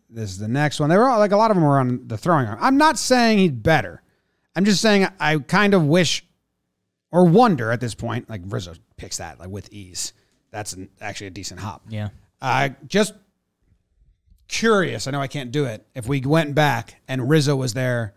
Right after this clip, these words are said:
Speaker 1: all year, is it as sour? I don't think the ceiling's as high still.
Speaker 2: Sure.
Speaker 1: I don't think he could go,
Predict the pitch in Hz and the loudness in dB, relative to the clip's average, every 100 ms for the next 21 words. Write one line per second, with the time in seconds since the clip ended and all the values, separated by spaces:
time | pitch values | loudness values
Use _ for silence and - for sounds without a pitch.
0 | _ - 135 139 135 113 90 - _ _ | _ -4 0 0 -2 -6 -10 -16 _ _
1 | _ _ - 143 139 131 143 135 127 - | _ _ -10 -6 -4 -2 -2 -2 -4 -6
2 | - 120 110 110 98 - - _ - 156 | -6 -2 -2 -4 -10 -20 -20 _ -6 0
3 | 180 170 156 127 - 147 139 123 120 - | 0 0 -6 -6 -8 -6 -6 -8 -10 -12
4 | 82 - - - 139 - 151 104 107 113 | -14 -18 -16 -12 -8 -4 -4 -4 -8 -8
5 | 113 98 104 110 101 101 107 107 101 101 | -10 -10 -12 -14 -16 -12 -12 -10 -12 -16